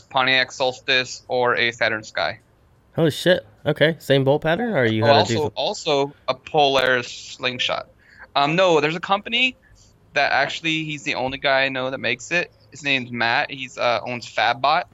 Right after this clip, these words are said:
Speaker 1: It's F A B B O T, and he makes full adapter plates that make the A R five bolt to the L S. He uses a L, a four L sixty bell housing, though. It's really crazy setup,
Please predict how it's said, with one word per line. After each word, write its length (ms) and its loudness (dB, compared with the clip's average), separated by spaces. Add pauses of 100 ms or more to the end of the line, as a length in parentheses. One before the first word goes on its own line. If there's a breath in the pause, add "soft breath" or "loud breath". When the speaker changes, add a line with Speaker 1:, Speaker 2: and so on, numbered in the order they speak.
(120)
Speaker 1:
It's 200 -12
F 200 -4
A 100 0
B 380 -4
B 180 -2
O 160 -2
T, 460 -4 (440 loud breath)
and 120 -2
he 160 -2
makes 260 -2
full 220 -2
adapter 320 -2
plates 500 -4 (280)
that 280 0
make 440 -4
the 220 0
A 140 0
R 140 2
five 480 0
bolt 220 -4
to 100 -12
the 160 -6
L 180 0
S. 240 -4
He 160 -18
uses 220 -14
a 100 -2
L, 260 0 (120)
a 100 -2
four 260 0
L 120 2
sixty 500 -8
bell 280 0
housing, 440 -4
though. 160 -12
It's 180 -14
really 180 -8
crazy 320 -6
setup, 360 -2